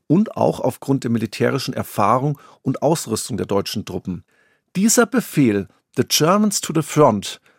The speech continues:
wird sprichwörtlich, er wird sogar in einem Gemälde von Karl Röchling festgehalten.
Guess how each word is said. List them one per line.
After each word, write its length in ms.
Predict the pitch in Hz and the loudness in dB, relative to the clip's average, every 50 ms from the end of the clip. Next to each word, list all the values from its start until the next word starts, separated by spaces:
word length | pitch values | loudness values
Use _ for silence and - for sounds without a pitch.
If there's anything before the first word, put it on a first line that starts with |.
| _ _ | _ _
wird 220 | - 110 123 - - | -4 -2 -2 0 -2
sprichwörtlich, 1000 | - - - - 143 160 180 - - 131 120 135 143 143 - 107 107 - - - | -4 -2 -2 -2 -2 -2 -2 -6 -4 2 2 4 4 2 0 -4 -6 -4 -2 -2
er 120 | 131 117 | 0 0
wird 120 | 143 160 | 0 0
sogar 280 | - - 147 - 113 123 | -2 -2 -2 0 0 0
in 80 | 123 120 | 0 0
einem 220 | 117 117 117 117 | 0 0 0 0
Gemälde 500 | - 113 104 107 110 120 147 165 160 165 | 0 0 0 0 2 2 0 0 -2 -4
von 240 | - - 131 123 - | -4 -4 -4 -6 -4
Karl 280 | - - - 117 120 | -6 -4 -2 0 0
Röchling 460 | 120 104 127 127 - - - 110 104 92 | 0 -2 -4 -4 -4 -6 -6 -6 -6 -4
festgehalten. 800 | - 113 107 - - - 113 101 98 104 110 - 156 165 175 | -6 -6 -6 -6 -6 -6 -4 -4 -2 -4 -4 -4 -4 -4 -4